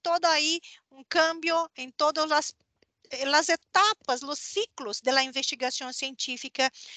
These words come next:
eh, en todas las áreas del conocimiento.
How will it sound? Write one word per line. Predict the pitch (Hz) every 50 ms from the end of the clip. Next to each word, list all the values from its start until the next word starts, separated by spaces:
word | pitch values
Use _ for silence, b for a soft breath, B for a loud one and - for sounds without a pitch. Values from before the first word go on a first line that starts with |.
| B B B _ _ -
eh, | 220 214 208 208 202 202 202 196 196 190 190 185 190 190 185 180 180 180 180 180 -
en | - 233 233
todas | - 247 240 240 233 -
las | 247 233 233 247
áreas | 226 220 226 226 226 214
del | 233 220 -
conocimiento. | - 247 226 226 220 - - 302 294 220 160 151 - - 160 147